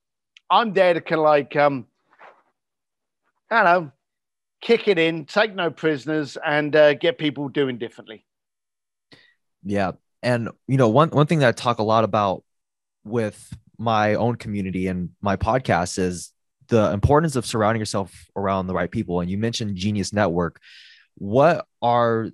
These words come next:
Speaker 2: like, the, maybe the biggest things that you've received from paying for a high-level mastermind like that?
Speaker 1: Well, actually, that's a good point. And you, you bring that up. Um, Joe Polish is a, uh, very dysfunctional individual. Um,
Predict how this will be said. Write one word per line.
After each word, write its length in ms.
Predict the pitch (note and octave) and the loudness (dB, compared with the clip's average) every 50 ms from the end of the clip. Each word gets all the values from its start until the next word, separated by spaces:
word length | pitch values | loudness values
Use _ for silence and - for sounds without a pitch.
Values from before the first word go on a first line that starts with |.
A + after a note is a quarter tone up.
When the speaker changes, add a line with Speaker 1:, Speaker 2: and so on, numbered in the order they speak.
| _ - | _ -8
Speaker 2:
like, 220 | A#2 G#2+ G#2 _ _ - | -8 -8 -8 _ _ -2
the, 260 | A2+ G#2 G2+ F2+ - - | 0 0 0 0 -4 -6
maybe 240 | G#2+ A2+ A2 F#2+ G#2+ | -4 -4 -2 -2 -2
the 100 | F2 G2+ | -4 -4
biggest 380 | D#2+ D#2+ A2+ G#2+ G2+ G2 - - | -2 0 0 0 0 -2 -4 -4
things 220 | A2 G#2 G#2 F#2 | -6 -6 -4 -2
that 120 | F#2+ F#2 E2 | -2 -2 -2
you've 340 | F2+ F2+ F2+ F2+ D#2+ D#2 - - | -2 -2 -4 -4 -6 -8 -8 -6
received 540 | G#2 G#2 - - C3+ C3 A#2 G#2+ G2 E2+ | -4 -4 -2 -2 -2 -2 -2 -2 -4 -8
from 560 | - - - A2+ G#2 G2+ G2 F#2 F2+ F2+ F2 - _ _ _ _ _ _ _ _ _ - | -8 -4 -2 0 0 0 0 -2 -2 -6 -8 -10 _ _ _ _ _ _ _ _ _ -4
paying 220 | B2 B2+ C3+ C#3 | -2 -2 -2 -2
for 300 | B2+ - G#2+ G2 F#2 E2 | -2 -2 -2 -2 -2 -2
a 100 | - F#2 | -2 -4
high-level 340 | F2+ G2+ A#2 A2+ G2+ F2 F#2+ | -4 -2 -2 -2 -2 -4 -6
mastermind 500 | F#2 F#2 F2 F2+ - F#2 F2 D#2+ D#2+ D#2+ | -4 -4 -4 -4 -6 -8 -10 -10 -10 -12
like 160 | D2+ - - | -12 -12 -10
that? 220 | - - - - _ _ _ _ _ _ _ _ _ _ _ _ _ _ _ _ | -10 -10 -10 -10 _ _ _ _ _ _ _ _ _ _ _ _ _ _ _ _
Speaker 1:
Well, 380 | - G#3 A3+ A#3 A3 A3 - _ _ _ _ _ _ - | 4 4 6 6 4 0 -4 _ _ _ _ _ _ -4
actually, 340 | B2+ C#3 D3 - - C3 | -2 -2 -2 -4 -6 -6
that's 200 | A#2+ B2 B2+ - | -4 -4 -6 -6
a 40 | - | -8
good 200 | - D3 C#3+ C#3 | -4 -4 -4 -4
point. 360 | - - D#3 D3+ B2 G#2 - G#2 | -4 -4 -2 -2 -2 -4 -8 -14
And 100 | B2+ D3+ | -14 -12
you, 120 | D#3+ E3+ | -10 -10
you 180 | E3 D#3 B2 G#2+ | -10 -12 -10 -6
bring 200 | - D#3 D3 D3+ | -4 -4 -4 -4
that 80 | D#3+ | -4
up. 260 | C#3+ C3 C3+ - _ _ _ - - - | -4 -4 -4 -4 _ _ _ -10 -4 0
Um, 360 | E3 D3 D3+ D#3 D#3+ F3 F#3 _ E3+ C3+ | 2 2 2 0 -2 -8 -16 _ -16 -6
Joe 200 | - G3+ A3 B3 | 0 2 2 2
Polish 480 | G#3+ - G3+ G3 F3 D#3+ C#3+ - - - - | 2 0 -2 0 0 0 -4 -6 -10 -14 -12
is 420 | - D#3+ C#3 C#3+ C#3 B2+ B2 - - - - | -8 -6 -4 -4 -4 -6 -10 -14 -12 -8 -6
a, 480 | D3+ C3+ C3+ C3+ C3+ C3 C3 C3 C#3 - | -4 -4 -2 -4 -4 -4 -6 -8 -8 -6
uh, 340 | C#3+ C#3 C3 C3 C3 C3 | -4 -2 0 0 0 -2
very 300 | - - C#3 D3+ F3 F#3+ | -2 -4 -4 -4 -4 -4
dysfunctional 720 | D3 - D3 C3 - - D3+ C3 B2+ A#2 - - C3+ B2+ B2 | -6 -8 -10 -10 -8 -6 -6 -6 -6 -8 -12 -10 -8 -8 -8
individual. 680 | A#2+ A2+ A2+ G2+ A2 A2 G#2 - A2 A2+ G#2+ G#2 - _ _ _ _ _ _ _ _ - - | -8 -8 -8 -8 -10 -10 -10 -10 -10 -10 -10 -10 -12 _ _ _ _ _ _ _ _ -6 -2
Um, 500 | B2+ B2 B2 B2 B2 A#2+ A#2+ B2 B2+ | 0 2 2 2 2 0 -2 -8 -14